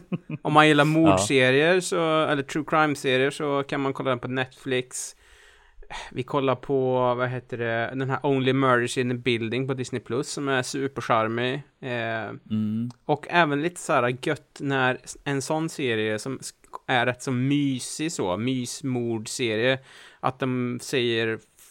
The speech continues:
Speaker 1: att de, att de är ganska grova i mun. Det gör mycket så att,
Speaker 2: Mm.
Speaker 1: att det liksom behåller någon slags realism i det på något sätt, ska jag säga. Sen så vill jag
Speaker 2: Ja.
Speaker 1: också bara s-, i slutningen nämna innan, innan du ska få berätta om din vecka, ehm,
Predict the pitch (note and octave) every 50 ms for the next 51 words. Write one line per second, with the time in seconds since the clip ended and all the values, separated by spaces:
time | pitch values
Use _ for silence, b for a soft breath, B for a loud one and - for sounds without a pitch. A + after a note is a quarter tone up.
0 | _ _ - - B2+ - C3+ B2 A#2 - - - C#3 - B2+ C3 C3 C3+ C3+ C#3
1 | C3 C3 C3 C3 C3+ C3+ C#3 C3 C3+ C3+ C#3 D#3+ F3 A#2 F2 F2 F2 E2+ F2+ F#2
2 | G2+ - C3 C3+ C3+ C3 C3 C3+ C#3 C3+ C3+ C3 C3 - - G2+ F#2 - - A2
3 | G#2+ G#2 G2+ G2+ G#2+ A#2 A2+ - - G#2+ G#2+ G2+ - A#2 A2+ A#2 A#2+ - - -
4 | - C3 A#2+ A#2+ A2+ A2 A2 G#2 G2+ - - A2+ G#2+ - - - - - _ -
5 | B2 B2 A#2+ A#2 A#2 A#2 A#2+ B2+ B2+ - - - G#2+ F2+ E2+ D#2 D2+ - - -
6 | F#2 F2 - - F#2+ - - - - - - - E2 - - _ _ _ B B
7 | B B B B B B - - D3+ D3 B2+ D3+ C#3+ C#3 C#3 C#3+ C3+ B2+ C3+ -
8 | C3+ B2+ C3+ B2+ A#2+ A#2 - - - - C3+ C3 - - C#3 C#3 C3 C3+ A#2+ B2
9 | B2+ C3+ C#3 C#3+ C#3+ C#3+ C#3 B2+ A#2 A2+ A2+ A2+ A2+ A2 A2 - C3+ B2+ A#2+ A#2
10 | A#2 B2 C3 B2+ - C#3+ C3 - - B2 A#2+ A#2 A2+ A2 A2+ A2 G#2 - _ -
11 | G#2+ A2 A2+ A#2 A#2 A#2+ A2+ - - - A2 G#2 A2+ A#2+ A#2 A#2 A2+ G#2+